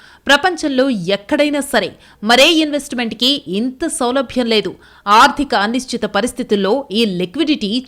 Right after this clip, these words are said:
చాలా కీలకం. ప్రపంచం మొత్తం దాసోహమనే డాలర్ విలువ బంగారం ముందు ఇప్పుడు పేలవంగా మారింది. ఒక్క డాలరే కాదు, ఏ కరెన్సీ పరిస్థితి చూసినా ఏముంది గర్వకారణం అన్నట్టుగానే ఉంది. ఎవరెన్ని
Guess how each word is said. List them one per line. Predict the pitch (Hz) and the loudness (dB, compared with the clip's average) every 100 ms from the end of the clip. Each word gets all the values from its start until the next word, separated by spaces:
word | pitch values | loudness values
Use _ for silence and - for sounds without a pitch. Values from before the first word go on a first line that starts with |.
| - | 0
చాలా | 214 262 269 | 0 2 -2
కీలకం. | 262 214 220 190 - - - - | -2 -2 -2 -6 -10 -20 -12 0
ప్రపంచం | 277 339 320 302 240 202 | 0 2 -2 -2 -2 -2
మొత్తం | 233 - 311 285 220 170 | -4 -2 -2 0 0 0
దాసోహమనే | 196 262 320 294 262 226 233 | 0 0 0 -2 -2 -2 -2
డాలర్ | 196 196 220 262 220 | -2 2 2 2 0
విలువ | 185 240 240 214 - - - 165 | 0 2 4 2 0 -8 -18 -8
బంగారం | 160 185 208 254 269 262 | -2 0 4 4 4 2
ముందు | 233 208 277 208 | 2 2 2 0
ఇప్పుడు | 214 226 185 | 0 0 -2
పేలవంగా | - 196 269 311 262 240 | -4 0 2 2 2 2
మారింది. | 202 196 202 185 170 - - - | 2 2 2 -2 -8 -14 -20 -4
ఒక్క | 269 302 349 | -2 0 -2
డాలరే | 233 180 185 294 311 311 | -2 0 2 2 2 0
కాదు, | 262 302 - - | 2 0 -2 -4
ఏ | 202 285 | 0 2
కరెన్సీ | 285 233 220 233 - 233 | 0 -2 -2 -2 -4 -2
పరిస్థితి | 208 208 - 202 202 240 | 0 -2 -4 -14 -10 -8
చూసినా | 233 254 202 226 220 220 | -6 -2 -2 -2 -4 0
ఏముంది | 208 247 233 254 208 | 2 2 0 0 0
గర్వకారణం | 208 233 262 262 262 269 | 0 0 0 -2 0 -2
అన్నట్టుగానే | 240 254 262 262 254 | -2 -2 -2 0 0
ఉంది. | 294 262 247 131 - - - 220 | 0 0 0 -2 -10 -20 -4 2
ఎవరెన్ని | 277 285 240 277 | 4 4 2 0